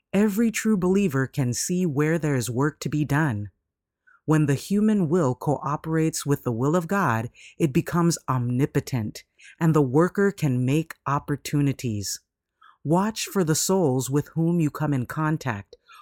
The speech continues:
Watch for opportunities to speak a word in season to them.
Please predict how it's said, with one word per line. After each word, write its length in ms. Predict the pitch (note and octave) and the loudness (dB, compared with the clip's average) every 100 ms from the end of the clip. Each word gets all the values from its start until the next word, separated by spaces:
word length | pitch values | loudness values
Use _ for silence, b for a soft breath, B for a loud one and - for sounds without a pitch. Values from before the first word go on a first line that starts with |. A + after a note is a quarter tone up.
| B | B
Watch 400 | C#3+ F#3+ G#3+ - | 0 2 2 -2
for 200 | F3 - | -4 -2
opportunities 840 | D#3 - C3+ - G#3+ F#3+ - C#3 C3 | -4 -4 -6 -4 -2 0 0 -2 -2
to 120 | D3 | -2
speak 320 | C3 - F3 | -2 -2 -2
a 80 | C#3+ | 0
word 300 | B2 C#3+ E3+ | 0 0 0
in 140 | C#3 B2 | 0 -2
season 500 | - F3 E3 B2+ A2+ | -2 0 0 0 -2
to 140 | B2 | -4
them. 320 | A2 G#2 G2 | -4 -4 -6